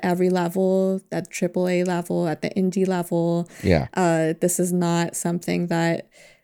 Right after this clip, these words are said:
Speaker 1: uh, is not present at any studio. Every studio struggles with this, and the studios that have marvelously sort of,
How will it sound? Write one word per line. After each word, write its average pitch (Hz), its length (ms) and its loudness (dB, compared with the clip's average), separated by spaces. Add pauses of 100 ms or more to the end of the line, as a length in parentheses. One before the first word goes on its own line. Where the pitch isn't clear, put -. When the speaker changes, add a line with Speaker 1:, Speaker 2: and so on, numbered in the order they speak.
Speaker 1:
uh, 160 400 -2 (520)
is 202 200 6
not 202 440 6 (280)
present 190 600 2 (260)
at 220 120 2
any 208 180 4
studio. 208 500 4
Every 190 280 2
studio 185 420 0
struggles 180 520 -2
with - 160 -6
this, 185 240 0
and 175 120 0
the 170 60 -2
studios 185 800 0
that 165 360 2 (600)
have 185 460 2
marvelously 180 1300 2
sort 170 240 -2
of, 165 280 0